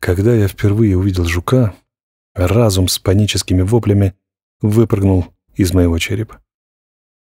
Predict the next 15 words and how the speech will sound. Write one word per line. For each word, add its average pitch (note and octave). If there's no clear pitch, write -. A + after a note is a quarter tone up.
Лишь G2
через G2
несколько G2+
секунд F#2+
до E2+
меня E2
дошло, G2+
что -
эта F2+
тварь E2+
мертва, F#2
и F#2
я F2
прекратил F2
огонь. A2